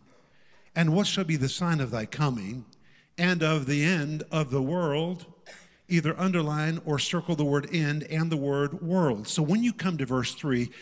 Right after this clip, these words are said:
you find there are five very important words. First of all, the disciples said, "When shall these things be?" Secondly, "What shall be the sign of thy coming?"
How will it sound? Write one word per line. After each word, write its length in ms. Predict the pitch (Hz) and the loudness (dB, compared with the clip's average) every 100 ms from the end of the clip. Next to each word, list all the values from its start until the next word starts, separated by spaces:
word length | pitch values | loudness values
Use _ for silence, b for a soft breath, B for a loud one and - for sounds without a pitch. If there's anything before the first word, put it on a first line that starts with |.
| B B | B B
you 140 | 156 | -2
find 260 | 160 175 151 | 2 2 4
there 120 | 131 | 2
are 40 | |
five 520 | 127 - 185 190 190 139 | 0 -2 0 2 0 0
very 420 | 156 160 156 147 | -2 -2 -2 -4
important 580 | 156 - 147 139 139 131 | -6 -4 -4 -4 -2 0
words. 460 | 123 98 - - B B - | 0 0 -4 -8 B B -8
First 380 | - 175 - | 2 2 2
of 100 | 160 | -2
all, 140 | 143 143 | -2 -2
the 100 | 147 | 0
disciples 540 | 143 - 156 - 160 | 0 0 0 0 -2
said, 360 | - 151 147 117 | 2 0 0 0
"When 440 | 139 151 110 139 | 2 2 0 -6
shall 220 | 139 147 143 | -2 0 0
these 320 | 139 135 - | 0 0 -2
things 320 | 139 131 113 | -2 -4 -4
be?" 420 | 110 110 80 127 120 _ _ _ B B B B | -6 -6 -6 -10 -12 _ _ _ B B B B
Secondly, 560 | - 190 185 170 165 | -2 -2 0 2 4
"What 560 | 156 170 180 175 175 - - - _ _ _ _ _ _ | 4 4 2 0 -4 -18 -20 -20 _ _ _ _ _ _
shall 220 | - - 156 | -2 0 2
be 140 | 156 | 2
the 120 | 131 | 0
sign 800 | 139 - 202 196 113 87 123 139 | 0 0 2 2 -2 -8 -12 -6
of 160 | 165 131 | -2 0
thy 160 | 127 | -2
coming?" 600 | 123 123 120 101 113 151 | -4 -6 -6 -6 -8 -10